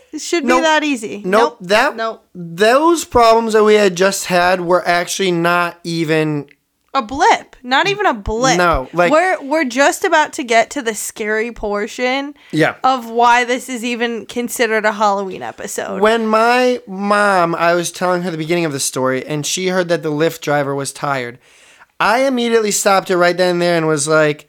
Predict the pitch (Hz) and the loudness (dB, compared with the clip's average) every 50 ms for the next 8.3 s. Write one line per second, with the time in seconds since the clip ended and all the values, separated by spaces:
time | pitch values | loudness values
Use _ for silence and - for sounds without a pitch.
0 | _ _ - - - - - _ - 294 294 311 285 285 285 277 285 285 262 269 | _ _ -20 -20 -20 -20 -20 _ -2 0 2 4 4 4 4 4 2 4 4 2
1 | 277 262 262 233 233 233 220 214 208 220 226 214 - 214 202 190 202 202 214 208 | 2 2 2 2 4 4 4 4 4 2 2 2 2 0 0 2 2 2 2 2
2 | 202 214 208 202 208 190 170 175 175 175 180 175 - 175 175 175 165 151 151 160 | 2 2 2 2 2 2 2 2 2 0 -2 -2 0 0 2 2 2 2 2 2
3 | 160 160 156 147 143 143 135 131 131 - - 214 - 196 - - - 156 151 147 | 2 0 0 0 0 0 -2 -2 -2 -4 -6 -4 -4 -4 -4 0 0 0 0 0
4 | - 151 143 143 143 135 131 - 160 160 156 - 160 156 156 - 139 127 123 123 | 0 -4 -4 -4 -4 -4 -2 -2 -2 -2 0 0 0 0 0 -2 -4 -4 -4 -6
5 | - _ _ - - - - _ 196 196 196 190 196 185 185 170 165 160 - - | -8 _ _ -20 -20 -20 -6 _ 0 2 2 2 2 2 0 0 0 0 -2 -2
6 | _ _ _ - 185 175 143 131 117 - - - _ _ _ _ _ _ _ _ | _ _ _ 0 2 2 2 2 0 -6 -14 -20 _ _ _ _ _ _ _ _
7 | _ _ _ _ _ _ _ _ _ - 196 202 202 202 147 - - 175 196 185 | _ _ _ _ _ _ _ _ _ 2 2 4 4 2 2 -2 -4 -4 -4 -4
8 | - - 175 175 - | -4 -6 -10 -14 -16